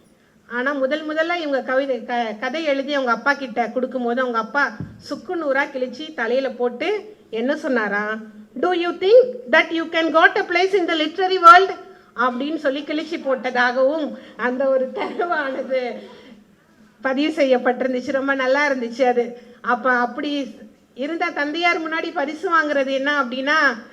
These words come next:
இந்தியாவையே கே-, கையில கொடுக்குற மாதிரி, ஒரு பெரிய உலகத்தையே கையில கொடுக்குற மாதிரியான ஒரு சந்தோஷம் கிடைச்சிருக்கும். அடுத்தது ஆனந்த விகடன்லயும் பரிசு கிடைக்குது. பரிசு அறிவிச்சிடுறாங்க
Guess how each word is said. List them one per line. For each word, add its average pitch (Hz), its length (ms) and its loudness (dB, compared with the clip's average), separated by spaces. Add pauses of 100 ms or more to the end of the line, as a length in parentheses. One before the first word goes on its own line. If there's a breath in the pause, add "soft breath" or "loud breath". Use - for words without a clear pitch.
(180 loud breath)
இந்தியாவையே 311 680 -2
கே-, 285 340 0
கையில 294 320 -2
கொடுக்குற - 360 -2
மாதிரி, 247 460 2
ஒரு 240 160 0
பெரிய 277 320 0
உலகத்தையே 339 520 -2
கையில 294 220 -4
கொடுக்குற 262 480 0
மாதிரியான 277 500 2
ஒரு 262 160 4
சந்தோஷம் 254 560 0
கிடைச்சிருக்கும். 220 600 -8 (480 loud breath)
அடுத்தது 302 340 -4
ஆனந்த 320 340 0
விகடன்லயும் 311 480 -4
பரிசு 277 320 -4
கிடைக்குது. 240 560 -4
பரிசு 277 320 -4
அறிவிச்சிடுறாங்க 262 800 -2